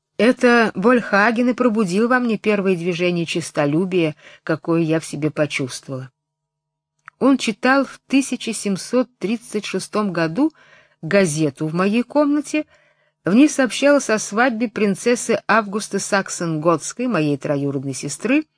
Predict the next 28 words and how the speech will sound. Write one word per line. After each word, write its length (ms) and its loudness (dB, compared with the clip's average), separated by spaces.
с 140 -14
принцем 560 2
Уэльским, 760 0
сыном 380 2
короля 440 2
Георга 440 0
второго 500 2
Английского. 880 -6
Больхаген 600 2
обратился 640 0
к 100 -14
Кардель. 520 0
«Ну, 360 6
правду 380 2
сказать, 500 2
эта 200 0
принцесса 520 -2
была 200 4
воспитана 560 -2
гораздо 480 2
хуже, 360 0
чем 300 0
наша. 400 -2
Да 220 2
она 160 4
совсем 480 0
и 20 0
некрасива, 840 -2